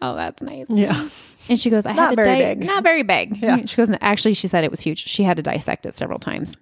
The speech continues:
Speaker 1: to
Speaker 2: Oh.
Speaker 1: get it out. I was like, "Oh, okay." Of an actual endometrioma.
Speaker 2: Mm-hmm.
Speaker 1: And at that time, I don't, she's like, "I kinda looked around, didn't look like there was anything else." And so she kind of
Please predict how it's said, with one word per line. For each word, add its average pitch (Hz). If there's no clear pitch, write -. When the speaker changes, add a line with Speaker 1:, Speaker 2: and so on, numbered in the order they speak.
Speaker 1:
to 220
Speaker 2:
Oh. -
Speaker 1:
get 170
it 139
out. -
I 208
was 220
like, 240
"Oh, 381
okay." 220
Of 208
an 220
actual 170
endometrioma. 160
Speaker 2:
Mm-hmm. 165
Speaker 1:
And 190
at 220
that 311
time, 240
I 226
don't, 240
she's -
like, 247
"I -
kinda 339
looked 320
around, 285
didn't 262
look 254
like 247
there 226
was 214
anything 208
else." 196
And 180
so 175
she 175
kind 165
of 160